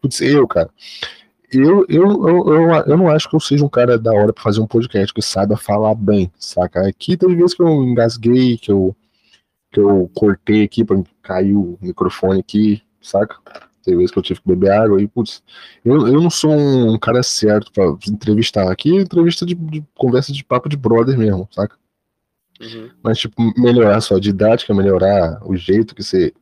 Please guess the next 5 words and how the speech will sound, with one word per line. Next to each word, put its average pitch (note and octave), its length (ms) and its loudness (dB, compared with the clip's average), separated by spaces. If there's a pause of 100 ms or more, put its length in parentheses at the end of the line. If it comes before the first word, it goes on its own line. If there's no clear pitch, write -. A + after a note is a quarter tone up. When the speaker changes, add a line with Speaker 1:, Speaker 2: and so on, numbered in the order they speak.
(140)
Speaker 1:
as G2+ 160 -8
perguntas, A2+ 720 0 (220)
sabe? G2 320 -4 (1000)
Aí, D3 840 2 (300)
o, C#3+ 60 -4